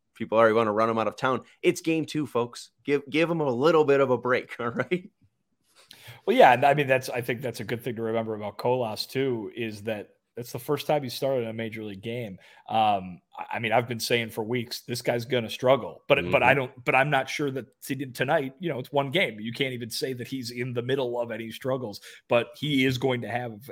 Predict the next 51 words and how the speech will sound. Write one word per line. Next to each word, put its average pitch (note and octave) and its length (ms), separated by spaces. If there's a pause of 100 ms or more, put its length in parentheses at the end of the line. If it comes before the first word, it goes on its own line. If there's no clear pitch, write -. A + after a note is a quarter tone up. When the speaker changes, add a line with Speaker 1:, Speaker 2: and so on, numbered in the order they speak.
Speaker 2:
a A2 160
period A#2 460
of G2 80
time, C#3+ 340
whether A2+ 260
it's - 200 (180)
right A2+ 240
now A2 180
at G#2 100
the G2 120
outset G3+ 380 (100)
of C3+ 140
his D#3+ 120
big D#3+ 220
league D#3 160
career, D#3 280
or A#2 220
if G#2 120
it's A2 160
a G#2 40
couple C3 240
months B2 240
down A#2 200
the G#2+ 60
road, B2+ 260
once A#2+ 280 (220)
pitchers B2+ 380
adjust A2+ 340
back A#2 220
to A2 100
him, C3 340 (440)
he's D#3 200
gonna D3+ 160
have D3 160
a B2 60
period B2+ 300
of G#2+ 80
time A#2+ 320
where G#2 120
he A#2+ 180
is G2 100
struggling A2 520
big A2 180
time. - 220 (260)
We G#2+ 60
saw A2+ 180
it G#2 80
from G2+ 160
Eloy F#2 220
Jimenez, A2+ 600
uh, G#2+ 140